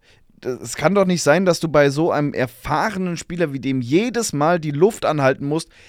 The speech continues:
wenn der Puck Richtung blaue Linie geht, weil der die Dinger nicht stoppen kann. Also da ist ja keine Konzentration vorhanden.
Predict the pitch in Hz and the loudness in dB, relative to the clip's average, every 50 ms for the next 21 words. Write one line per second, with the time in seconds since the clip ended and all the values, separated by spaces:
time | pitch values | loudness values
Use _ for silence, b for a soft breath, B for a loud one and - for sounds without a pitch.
0 | b b b - 147 180 190 190 175 - - 180 196 - - 160 180 - - 175 | b b b 2 2 4 4 2 2 4 2 2 2 0 -2 -4 -4 -2 -2 -2
1 | 160 139 151 165 180 170 170 208 214 214 190 120 127 139 123 - 139 143 135 139 | 0 2 4 4 4 2 0 0 0 0 -2 -2 -2 -4 -2 0 0 0 2 4
2 | 143 135 113 127 127 117 - 202 214 226 233 240 240 233 226 208 - - - 151 | 2 2 2 0 -4 0 2 2 4 4 4 4 2 2 0 -2 -2 -2 0 0
3 | 143 - - 135 - - 104 95 85 85 95 _ _ _ _ _ _ _ _ _ | 0 0 0 -6 -6 -6 -8 -8 -10 -10 -14 _ _ _ _ _ _ _ _ _
4 | _ _ _ _ _ _ _ _ _ _ _ _ _ _ _ _ _ _ _ _ | _ _ _ _ _ _ _ _ _ _ _ _ _ _ _ _ _ _ _ _
5 | _ _ - 165 156 170 156 160 170 - - 196 - 208 190 - _ _ _ _ | _ _ -4 -4 -2 -2 -2 -2 -4 -2 -2 0 0 0 0 -2 _ _ _ _
6 | _ _ _ _ _ _ _ - - - _ _ _ _ b b b b b b | _ _ _ _ _ _ _ -20 -20 -20 _ _ _ _ b b b b b b
7 | b b - - _ _ _ - - - - - - 190 202 226 240 220 - 196 | b b -20 -20 _ _ _ -20 -20 -14 -8 0 4 4 4 4 4 0 0 0
8 | 208 202 202 208 180 180 196 180 - - 190 202 220 208 - 202 190 165 175 202 | 0 0 0 -2 -2 0 -2 -2 0 0 0 0 -2 -2 -2 -2 -2 -2 -2 -4
9 | 262 - - - 101 87 80 | -6 -6 -8 -10 -10 -10 -12